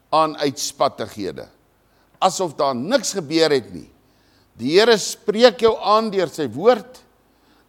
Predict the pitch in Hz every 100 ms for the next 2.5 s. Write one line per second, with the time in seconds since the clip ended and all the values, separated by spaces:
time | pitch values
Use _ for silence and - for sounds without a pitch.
0 | - 147 180 208 202 107 143 190 254 220
1 | 196 214 175 175 196 156 180 196 175 -
2 | 170 165 214 247